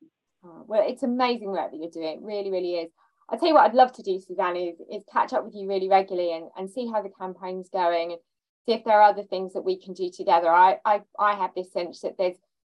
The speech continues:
there's some more work we could be doing directly. You know, I, Wednesday's Child, we go into schools and we talk about eating disorders, and I'd love to get you more involved in particularly coming in and chatting to some sixth form levels and saying, you know,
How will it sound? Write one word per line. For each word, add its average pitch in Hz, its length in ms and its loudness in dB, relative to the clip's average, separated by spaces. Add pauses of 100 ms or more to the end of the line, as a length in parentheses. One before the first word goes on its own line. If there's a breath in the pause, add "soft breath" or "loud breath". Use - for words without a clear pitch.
(100)
there's 220 140 -8
some 240 140 2
more 240 160 6
work 220 180 6
we 214 120 -6
could - 140 -20
be 196 100 -16
doing 190 240 -2
directly. 185 460 0
You 180 60 -2
know, 170 120 -4 (260)
I, 196 160 0
Wednesday's 196 480 -4
Child, 180 200 -6
we 196 80 -6
go 185 120 0
into 175 240 -6
schools 185 420 -2
and 175 100 -8
we 175 100 -8
talk 175 180 -10
about - 240 0
eating - 220 -12
disorders, 175 420 -8
and 165 80 -12
I'd 160 140 -8 (200)
love 185 200 -6
to - 80 -14
get 170 160 0
you 185 120 -6
more 170 200 -4
involved 180 400 -2
in 170 140 -8 (420)
particularly 185 340 -8
coming 190 240 -6
in 175 100 -6
and 185 120 -10
chatting - 240 -8
to 175 100 -20
some 175 140 -18
sixth - 340 -10
form 180 220 -2
levels 165 340 -6
and 165 160 -16
saying, 180 200 -8
you 175 60 -8
know, 160 180 -4